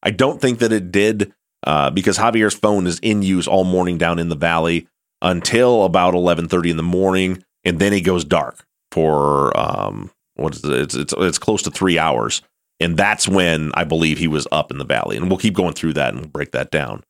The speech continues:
So, uh, again, eleven twenty-five, Jacob calls Javier, no answer. Uh, eleven twenty-seven, Claire calls Javier, no answer.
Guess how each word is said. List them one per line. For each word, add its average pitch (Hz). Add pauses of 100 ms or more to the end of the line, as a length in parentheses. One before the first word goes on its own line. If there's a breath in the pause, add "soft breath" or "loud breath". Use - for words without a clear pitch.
(500)
So, 82
uh, 65
again, 95
eleven 92
twenty-five, 90
Jacob 104
calls 98
Javier, 92
no 87
answer. 87 (440)
Uh, 65
eleven 78
twenty-seven, 82
Claire 110
calls 101
Javier, 92
no 87
answer. 87